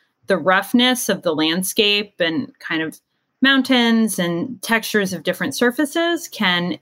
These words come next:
impact the wind speed that you're actually experiencing, particularly in the boundary layer. And for a study like I did in the Philippines, you know, those details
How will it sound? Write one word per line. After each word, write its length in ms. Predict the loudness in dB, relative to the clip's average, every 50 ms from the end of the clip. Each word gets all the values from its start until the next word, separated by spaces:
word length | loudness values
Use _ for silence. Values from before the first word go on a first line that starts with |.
| _ -4
impact 640 | -2 -2 0 -2 -4 -2 0 2 2 2 0 -2 -2
the 100 | -4 -2
wind 300 | -2 0 0 0 0 -2
speed 400 | -4 -6 -4 -2 0 -2 -2 -2
that 140 | -4 -4 -2
you're 140 | -2 -2
actually 540 | -2 -2 -2 -2 -4 -4 -4 -4 -4 -4 -4
experiencing, 800 | -6 -10 -12 -8 -6 -4 -4 -2 -2 -2 -4 -4 -6 -6 -6 -6 -4
particularly 800 | -6 -6 -6 -6 -8 -8 -4 -2 -2 0 0 2 2 2 0
in 100 | 0 0
the 60 | -2
boundary 440 | -2 -2 -2 -2 0 0 2 2 2
layer. 440 | 2 2 2 4 4 2 2 -2 _ _ _ _ _ -20 _ _ _ _ _ _ _ _ _ _ _ 0
And 480 | 2 4 4 4 4 2 0 -2 -4 -4
for 160 | 2 2 4
a 60 | 4
study 340 | 2 2 2 4 4 4 4
like 220 | 4 4 4 2
I 220 | 2 2 4 4 4
did 220 | 4 4 2 2
in 120 | 0 0 0
the 60 | -2
Philippines, 800 | 0 0 2 2 0 0 2 2 4 4 6 4 4 2 2 2
you 80 | 2
know, 220 | 2 2 0 -2 -2 0
those 580 | 0 2 2 2 2 0 -2 -2 -4 -6 -8
details 920 | -4 0 0 0 0 0 0 0 2 2 4 4 2 2 0 -2 -6 -12